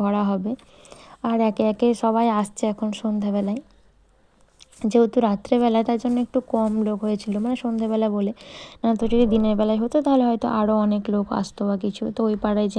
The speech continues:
আমার কাকি শাশুড়িরা, তারপরে জেঠি শাশুড়িরা যারা থাকে, তারা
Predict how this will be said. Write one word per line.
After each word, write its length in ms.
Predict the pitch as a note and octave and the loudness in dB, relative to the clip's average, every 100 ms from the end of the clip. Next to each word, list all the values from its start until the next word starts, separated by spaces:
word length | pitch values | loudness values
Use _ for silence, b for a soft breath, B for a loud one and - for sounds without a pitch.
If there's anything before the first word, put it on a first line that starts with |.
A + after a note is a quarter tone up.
| G#3 | -2
আমার 120 | G#3 G3+ | -2 -2
কাকি 180 | G3 G3+ | -4 -6
শাশুড়িরা, 460 | G3+ - G3+ F#3 G3 G3 B B B B | -8 -6 -6 -4 -4 -6 B B B B
তারপরে 380 | - G3 G3 G3+ G3 | -4 -2 0 0 0
জেঠি 200 | G3+ G#3 | 0 -2
শাশুড়িরা 340 | G#3 G#3 G#3 | -2 -2 0
যারা 240 | G3+ G3+ G3 - | 0 -2 -6 -8
থাকে, 240 | G3+ C#4+ D#4+ - | -8 -10 -12 -6
তারা 200 | A#3+ | -4